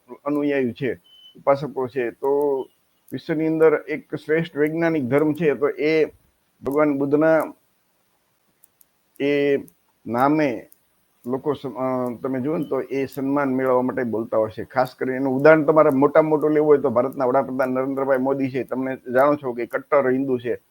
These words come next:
પૂજા પાઠ ને નદી નાળામાં જે બધે, અ, ઉપટા-, ઉપ-, ઉપવાસ ને એકટાણા નાન તેની બધું, ટૂંકમાં એવું બધું એ કર-, કર્મકાંડ કરતા હોય છે. પણ વિદેશમાં જાય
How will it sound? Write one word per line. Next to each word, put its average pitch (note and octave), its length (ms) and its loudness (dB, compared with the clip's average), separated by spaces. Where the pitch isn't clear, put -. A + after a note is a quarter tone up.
પૂજા C3 260 4
પાઠ C3 360 2
ને B2 160 -6
નદી B2 500 -4
નાળામાં B2 520 -4
જે A#2 60 -12
બધે, A#2+ 380 -8
અ, A2+ 220 -10
ઉપટા-, A#2+ 500 -2
ઉપ-, B2+ 140 -12
ઉપવાસ A#2+ 360 0
ને A#2 80 -6
એકટાણા A#2+ 360 -6
નાન A#2 320 -4
તેની B2 300 -4
બધું, B2 320 0
ટૂંકમાં E3 300 -2
એવું E3 260 2
બધું E3+ 200 4
એ E3 40 8
કર-, D#3+ 240 2
કર્મકાંડ D#3+ 560 0
કરતા E3 240 4
હોય D3 160 6
છે. A2 200 -6
પણ C3+ 160 -2
વિદેશમાં D#3 500 0
જાય D#3+ 220 8